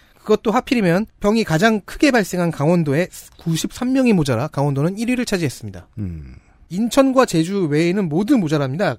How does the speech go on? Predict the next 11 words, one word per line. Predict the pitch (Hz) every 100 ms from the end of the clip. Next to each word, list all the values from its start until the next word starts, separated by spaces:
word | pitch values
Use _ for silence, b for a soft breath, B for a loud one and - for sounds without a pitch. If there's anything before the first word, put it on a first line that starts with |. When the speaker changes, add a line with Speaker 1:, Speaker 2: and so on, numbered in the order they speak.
| _ -
Speaker 1:
그 | 139 -
인천은 | 180 202 233 220
한 |
명이 | 262 247
많아서 | 160 139 160 139 139 - b
타의 | - 247 185
모범이 | 143 165 160
되었습니다. | 139 117 - 101 87 _ _ -
Speaker 2:
경기도도 | - 135 165 175 175 175 214
모자라다는 | 233 175 160 143 131
뜻입니다. | 120 98 104 104 156